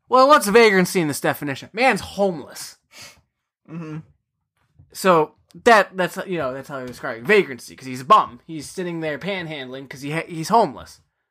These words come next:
Speaker 1: What's the crime for vagrancy? Three years in the iso cube.
Speaker 2: He'd probably love that.
Speaker 1: No, but at the same time, so, <laughs> no, so, at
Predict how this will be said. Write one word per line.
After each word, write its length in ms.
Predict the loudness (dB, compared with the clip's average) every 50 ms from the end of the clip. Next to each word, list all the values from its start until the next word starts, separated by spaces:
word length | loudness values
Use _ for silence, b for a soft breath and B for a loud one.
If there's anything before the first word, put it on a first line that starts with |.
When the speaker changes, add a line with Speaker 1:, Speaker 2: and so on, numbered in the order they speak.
| _ _
Speaker 1:
What's 220 | 0 0 0 0
the 100 | -2 -2
crime 320 | 2 4 4 6 4 2 -2
for 80 | -6
vagrancy? 600 | -6 -6 -6 -6 -8 -12 -16 -18 -20 -20 -20 _ _ _ _ _ _ _ _ _ _ _ _ -6
Three 200 | -2 -2 0 0
years 240 | 0 0 0 -2 -4
in 60 | -6
the 80 | -4 -2
iso 340 | -2 -4 -4 -8 -14 -14 -16
cube. 320 | -18 -20 -20 -20 _ _ _ _ _
Speaker 2:
He'd 120 | -20 -16 _
probably 240 | -10 -8 -8 -6 -6
love 240 | -4 -6 -6 -6
that. 240 | -8 -10 -12 -14 -20 _ _ _ _ _ _ 0
Speaker 1:
No, 180 | 4 4 6
but 120 | 6 6 4
at 40 |
the 60 | 2 2
same 220 | -2 -2 -2 -2
time, 280 | -2 -4 -4 -4 -6 -4
so, 380 | 0 0 0 2 0 -2 -4 B B B B
<laughs> 160 | B B B
no, 160 | 4 4 6
so, 180 | 6 4 2 2
at 80 | 2